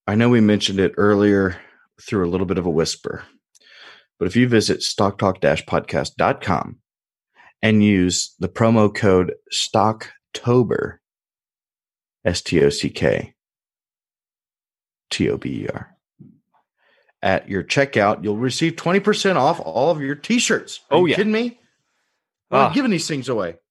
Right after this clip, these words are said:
Speaker 2: I know, and, uh,
Speaker 1: Jeez.
Speaker 2: I would
Speaker 1: What are you
Speaker 2: figure there'd
Speaker 1: doing,
Speaker 2: be a
Speaker 1: Chuck?
Speaker 2: lot more people, uh, jump on that, but it's all right.
Speaker 1: Yeah.
Speaker 2: I guess, uh,
Speaker 1: You know,
Speaker 2: it's up to them, but
Speaker 1: it's fu-, it's cool. We got inventory.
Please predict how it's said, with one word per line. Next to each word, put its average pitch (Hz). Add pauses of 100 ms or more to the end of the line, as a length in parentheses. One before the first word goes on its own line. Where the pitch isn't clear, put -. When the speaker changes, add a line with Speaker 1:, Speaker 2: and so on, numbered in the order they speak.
(200)
Speaker 2:
I 151
know, 196
and, 160
uh, 156
Speaker 1:
Jeez. 104
Speaker 2:
I 156
would 175
Speaker 1:
What -
are -
you - (120)
Speaker 2:
figure 311
there'd 220
Speaker 1:
doing, 151
Speaker 2:
be 180
a -
Speaker 1:
Chuck? -
Speaker 2:
lot 151
more 165
people, 156 (380)
uh, 135
jump 143
on 180
that, 107
but 135 (140)
it's -
all 269
right. 202
Speaker 1:
Yeah. 170 (300)
Speaker 2:
I 131
guess, 156
uh, 160
Speaker 1:
You 143
know, 127
Speaker 2:
it's -
up 165
to 156
them, 151 (180)
but 107 (300)
Speaker 1:
it's 123
fu-, -
it's 123
cool. 143
We 98
got 104
inventory. 131